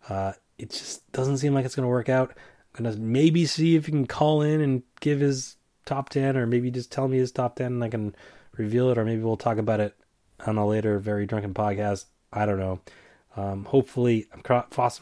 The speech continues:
cra-, I'm crossing my, I'm fossing my, crossing my fingers that hopefully he can get involved. I don't think anyone else will be able to join either, so it might just be me going it solo.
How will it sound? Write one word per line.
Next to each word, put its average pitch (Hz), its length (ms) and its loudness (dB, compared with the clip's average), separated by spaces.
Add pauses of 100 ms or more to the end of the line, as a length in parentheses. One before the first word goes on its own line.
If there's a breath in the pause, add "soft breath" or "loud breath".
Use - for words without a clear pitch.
cra-, 120 400 0 (100)
I'm - 80 -20
crossing 117 640 -2 (340 soft breath)
my, 107 80 -2
I'm 104 220 -6
fossing 131 600 4
my, 107 140 0
crossing 113 640 2
my 101 160 -2
fingers 98 540 -2 (340 loud breath)
that 98 140 -10
hopefully 110 380 -2
he 98 40 -2
can 104 140 -4
get 98 160 -4
involved. 95 400 -4
I 101 40 -4
don't 104 180 -4
think 101 160 -8
anyone 95 220 -4
else 95 380 -6 (640 soft breath)
will 98 80 -10
be 98 200 -4
able 95 200 -4
to - 220 -8
join 104 540 0 (140)
either, 131 520 8
so 120 220 2
it - 20 2
might 113 180 2
just 104 160 -4
be 113 120 0
me 110 260 0
going 107 240 0
it 104 80 -8
solo. 123 480 6